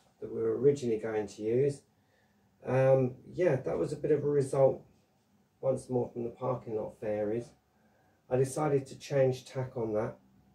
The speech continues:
because the other neck, having been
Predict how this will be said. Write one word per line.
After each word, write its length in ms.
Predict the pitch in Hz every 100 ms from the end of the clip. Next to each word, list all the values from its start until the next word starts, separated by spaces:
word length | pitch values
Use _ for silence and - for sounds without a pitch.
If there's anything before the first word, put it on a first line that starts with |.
| _ -
because 420 | - 135 131 127
the 160 | 131 135
other 240 | 127 131
neck, 360 | 131 123 - - - _ _ _ _ _ _ _ _ _ _ -
having 260 | 165 151
been 300 | 143 139 123